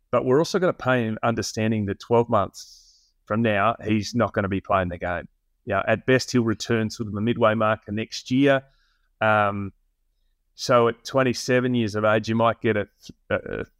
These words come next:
three good years out of him on a four-year contract. Um, so really, that'll just come down to the individual club and what they're willing to risk. But if he was an eight hundred thousand dollar player on the open market,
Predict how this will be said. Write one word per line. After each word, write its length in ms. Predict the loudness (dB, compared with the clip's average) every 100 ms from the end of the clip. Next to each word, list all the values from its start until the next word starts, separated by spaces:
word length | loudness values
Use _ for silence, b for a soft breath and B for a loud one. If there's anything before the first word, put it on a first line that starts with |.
| _ _
three 300 | -6 2 2
good 240 | 2 0 0
years 260 | 0 2
out 220 | 2 2 2
of 80 |
him 160 | 0 0
on 80 | -2
a 60 |
four-year 400 | -2 -2 0 0
contract. 680 | -2 -2 -2 -2 -4 -4 _ _ _ -4
Um, 440 | 2 2 2 -2 -8 _ _ _ _
so 160 | 0 2
really, 300 | 4 2 4
that'll 260 | 4 2
just 240 | -2 -6 -2
come 200 | -2 0
down 180 | 0
to 60 | 0
the 120 | -2
individual 460 | -2 -2 -2 -2 -4
club 260 | 0 0
and 100 | 2
what 140 | -2 -2
they're 100 | -2
willing 240 | 0 -2
to 100 | -4
risk. 440 | -8 -2 0 0 0
But 120 | 0
if 180 | 0 -4 _ -4
he 140 | 0 2
was 200 | 2 2
an 100 | 2
eight 180 | 2
hundred 280 | 0 0 -2
thousand 420 | 2 2 2 0 0
dollar 240 | 0 0
player 400 | -2 2 2 2
on 80 | 0
the 80 | 0
open 320 | 0 -2 -2
market, 480 | 0 0 2 -2